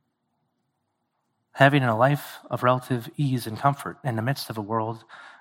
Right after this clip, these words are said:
that is crooked and perverse. The grace of God is truly better than life and everything else. And the question is not if that's true. The question is if you and I actually believe it.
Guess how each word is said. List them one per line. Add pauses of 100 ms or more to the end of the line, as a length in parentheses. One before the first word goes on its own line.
that
is
crooked
and
perverse. (2250)
The
grace
of
God
is
truly (280)
better
than
life
and
everything
else. (760)
And
the
question
is
not
if
that's
true.
The
question
is
if
you
and
I
actually
believe
it.